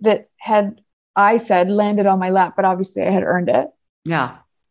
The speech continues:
Speaker 1: That while it seemed like an amazing opportunity and, like, I would be dumb to say no,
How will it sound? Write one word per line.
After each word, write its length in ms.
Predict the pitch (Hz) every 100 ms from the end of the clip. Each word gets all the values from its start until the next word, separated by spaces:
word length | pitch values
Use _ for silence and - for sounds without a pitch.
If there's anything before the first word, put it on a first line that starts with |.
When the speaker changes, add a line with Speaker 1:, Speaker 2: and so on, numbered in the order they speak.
| -
Speaker 1:
That 260 | 214 226
while 260 | 226 240 240
it 160 | 233 233
seemed 460 | - 285 294 311
like 160 | 269 240
an 80 | 226
amazing 400 | 220 214 214 214
opportunity 840 | 202 208 196 202 196 196 196 185
and, 140 | 202 202
like, 180 | 190 196 - _ _ -
I 100 | 208
would 140 | 208 202
be 140 | 220
dumb 340 | 196 202 208 214
to 80 |
say 220 | 208 202 202
no, 380 | 220 208 196